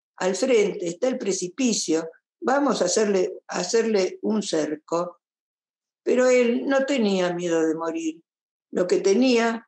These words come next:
era miedo de morir en manos de ellos, que seguramente lo torturarían y le darían una muerte horrible,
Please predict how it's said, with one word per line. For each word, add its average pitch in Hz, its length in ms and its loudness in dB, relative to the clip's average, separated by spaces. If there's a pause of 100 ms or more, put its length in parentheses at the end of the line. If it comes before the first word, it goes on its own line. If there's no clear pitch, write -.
era 247 240 2
miedo 233 300 4
de 202 140 4
morir 190 400 0
en 190 100 0
manos 202 360 -4
de 185 120 0
ellos, 175 680 -2 (280)
que - 120 -10
seguramente 202 840 2
lo 170 160 0
torturarían 165 1040 -2 (300)
y 165 100 -8
le 165 140 2
darían 165 580 2
una 170 220 -6
muerte 175 480 -2
horrible, 156 840 -2